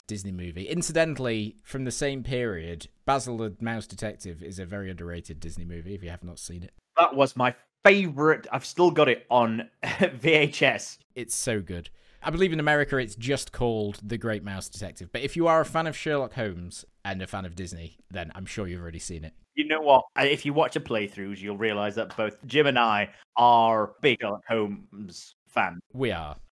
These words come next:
Speaker 2: Would you classify us as, uh, Holmesian?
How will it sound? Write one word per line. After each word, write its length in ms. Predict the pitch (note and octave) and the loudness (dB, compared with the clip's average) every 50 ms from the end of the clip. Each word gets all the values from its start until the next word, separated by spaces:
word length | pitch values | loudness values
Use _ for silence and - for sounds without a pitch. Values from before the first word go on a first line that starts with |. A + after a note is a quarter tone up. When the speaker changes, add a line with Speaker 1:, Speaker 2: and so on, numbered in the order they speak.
| _ - B2 | _ -14 -8
Speaker 2:
Would 180 | B2+ D3 D3 C#3+ | -6 -6 -6 -6
you 100 | D#3 D3 C#3 C3+ | -10 -12 -12 -16
classify 580 | - - - E3 - - D3 - D#3 D3+ D3 D3 | -12 -6 -6 -6 -6 -6 -6 -2 0 0 0 0
us 100 | C#3 C3+ | -2 -6
as, 340 | C3 A#2+ A2 - - - C3 | -8 -10 -10 -12 -10 -6 -4
uh, 200 | C3 C3 C3 B2 - _ _ - | -2 -2 -2 -4 -6 _ _ -10
Holmesian? 680 | - - E3 F3+ F#3 F3+ E3+ - G3+ F#3+ F#3 F#3+ F#3 | -2 0 0 2 2 -2 -4 -4 -4 -4 -4 -4 -4